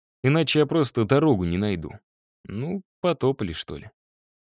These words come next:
Да, без освещения здесь делать нечего.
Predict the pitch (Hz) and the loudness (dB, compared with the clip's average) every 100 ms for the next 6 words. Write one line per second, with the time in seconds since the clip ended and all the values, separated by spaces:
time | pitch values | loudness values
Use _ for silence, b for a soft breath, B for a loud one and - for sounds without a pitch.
0 | - 90 82 71 69 95 120 165 - 139 | -8 -4 -4 -6 -6 -4 -4 -6 -6 -6
1 | - 185 175 143 98 139 123 85 110 110 | -4 -4 -4 -4 -4 -2 -4 0 0 0
2 | 85 95 110 - - 92 | -2 -2 -2 -4 -10 -16